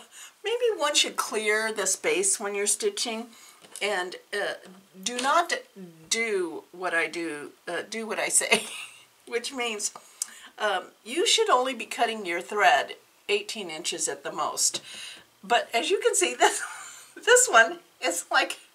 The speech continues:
over a yard long if I go nose to hand, uh, uh, measuring a yard. Uh, and so I keep sewing, attaching my scissors and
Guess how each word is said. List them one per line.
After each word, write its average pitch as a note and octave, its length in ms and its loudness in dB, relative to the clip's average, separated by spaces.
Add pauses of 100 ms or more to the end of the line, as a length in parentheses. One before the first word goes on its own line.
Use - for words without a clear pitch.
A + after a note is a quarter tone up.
(200)
over F#4+ 220 4
a B3 120 6
yard A#3+ 400 8
long F#3+ 380 6
if A3+ 140 -6
I A3 240 4 (280)
go G#3 180 0
nose G3+ 460 -2
to A3 120 -4
hand, F3+ 540 -4
uh, F#3 300 -12
uh, E3+ 140 -2 (120)
measuring F3+ 460 -8
a D#3+ 60 -10
yard. D#3+ 460 -2 (580)
Uh, G#3+ 160 -4 (140)
and A#3 180 0
so - 240 6
I A#3+ 160 6
keep F4 300 -2
sewing, C4 640 4 (800)
attaching D4 640 0
my G#3+ 160 2
scissors G#3 640 4 (100)
and G#3 320 -4